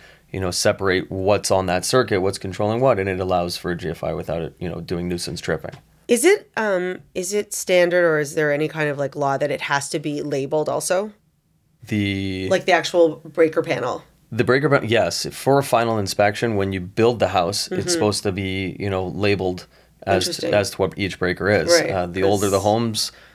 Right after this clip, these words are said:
Speaker 1: some,
Speaker 2: Have
Speaker 1: some final
Speaker 2: nothing. <laughs>
Speaker 1: Yeah, yeah. So it's, it's always fun trying to find that. But, I mean, even some, uh,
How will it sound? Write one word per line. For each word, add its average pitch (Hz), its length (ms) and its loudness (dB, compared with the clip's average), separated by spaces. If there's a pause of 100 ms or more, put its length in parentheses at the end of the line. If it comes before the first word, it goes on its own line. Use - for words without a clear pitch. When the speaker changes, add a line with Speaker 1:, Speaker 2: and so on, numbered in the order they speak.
Speaker 1:
some, 104 640 0 (280)
Speaker 2:
Have - 80 -6
Speaker 1:
some 110 220 0
final 113 380 2
Speaker 2:
nothing. 139 600 0
<laughs> 214 40 2
Speaker 1:
Yeah, 123 320 2 (240)
yeah. 117 340 2
So 117 200 4
it's, 117 180 2
it's 117 160 2
always 127 240 4
fun 113 260 2
trying 110 200 2
to 107 60 0
find 135 260 4
that. 98 180 2
But, 110 120 4
I 110 40 2
mean, 113 220 2
even 123 320 2
some, 113 480 2
uh, 104 340 6